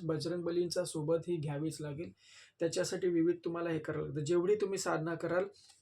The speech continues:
तेवढं बजरंग बली तुमच्यासोबत साथ देतात. अशा बऱ्याच भक्तांचे अनुभव आहेत की त्यांना जायच्या आधीच त्यांच्या कामाची जी गती मिळाली, तेव्हा बजरंग बलींचं त्यांना कुठे ना कुठे,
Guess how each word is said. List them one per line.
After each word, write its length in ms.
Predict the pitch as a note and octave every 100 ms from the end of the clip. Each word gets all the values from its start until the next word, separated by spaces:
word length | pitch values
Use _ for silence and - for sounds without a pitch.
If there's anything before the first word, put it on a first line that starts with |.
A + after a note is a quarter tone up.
| F3
तेवढं 260 | F3 F3
बजरंग 340 | E3 D3+ E3 E3
बली 160 | E3
तुमच्यासोबत 680 | D#3+ D3+ D#3 D3 D#3 D3 E3
साथ 200 | - D3
देतात. 360 | C3+ C#3+ D#3+ D#3
अशा 200 | D3 D#3+
बऱ्याच 420 | D3 E3 F#3 E3
भक्तांचे 500 | D3+ D3 E3+ E3 F3
अनुभव 280 | D#3 D#3 D#3+
आहेत 140 | D#3
की 280 | E3 D#3+ D#3+ - - - -
त्यांना 440 | F3 E3+ F3 F3+
जायच्या 420 | E3 D#3 D3+ F3+ F3
आधीच 380 | D#3+ D#3 E3+
त्यांच्या 320 | F3 E3 D#3+ D#3+
कामाची 760 | D#3 D3+ D#3+ D3+ F3+ F3 E3
जी 100 | C#3+
गती 320 | D#3 D#3+ D3+ F#3
मिळाली, 340 | E3+ D#3+ D#3
तेव्हा 380 | D#3 D#3 D3+ D3+
बजरंग 240 | C#3 E3
बलींचं 360 | D#3+ D#3+ D#3 E3
त्यांना 280 | D#3+ D#3 D#3
कुठे 240 | D#3+ E3
ना 100 | E3
कुठे, 320 | D#3+ D#3+ E3